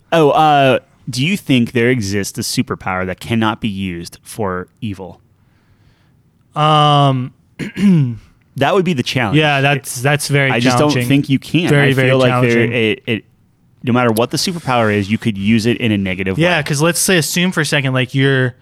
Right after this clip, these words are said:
Speaker 2: you're like, um, you're like Cupid or something, right?
Speaker 1: Mm-hmm.
Speaker 2: Like Cupid power, where you can have people fall in love with each other.
Speaker 1: Yeah, it's called poison
Speaker 2: There,
Speaker 1: ivy.
Speaker 2: there, there goes free will. You know what I
Speaker 1: Sure.
Speaker 2: mean? Like, completely just, like,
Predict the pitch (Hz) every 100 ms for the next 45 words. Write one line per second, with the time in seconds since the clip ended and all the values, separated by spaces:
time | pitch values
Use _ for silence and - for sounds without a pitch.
0 | _ _ _ _ _ 135 135 127 120 -
1 | 123 117 113 107 113 _ _ _ _ _
2 | _ _ _ _ _ _ 143 127 120 -
3 | 147 147 127 113 - 117 117 110 110 120
4 | - _ - - _ - 117 185 _ _
5 | _ 123 113 - 156 135 123 120 110 104
6 | 127 - 131 123 127 120 - _ - 139
7 | - 143 127 139 123 120 127 127 110 -
8 | 104 107 - _ 156 170 98 - 127 -
9 | - 156 156 127 139 143 135 139 139 143
10 | 147 - - 151 127 143 156 127 147 -
11 | 135 131 147 131 135 143 120 117 - -
12 | _ - - _ _ _ _ - 120 151
13 | 143 131 117 120 - - _ _ _ _
14 | _ _ _ _ _ - 135 -